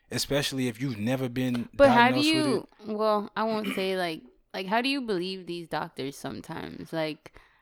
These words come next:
Speaker 2: how do you, how do you know they're not just trying to do to him like
Speaker 1: But
Speaker 2: they did to other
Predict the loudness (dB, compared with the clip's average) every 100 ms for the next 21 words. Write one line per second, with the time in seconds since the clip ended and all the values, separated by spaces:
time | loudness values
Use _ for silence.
0 | _ 0 2 2 0 -2 -4 -2 -2 2
1 | 2 6 6 6 4 4 2 2 0 -2
2 | -6 -14 -2 2 2 2 0 2 2 4
3 | 4 4 4 4 2 0 2 0 2 0
4 | 2 2 2 2 2 2 2 0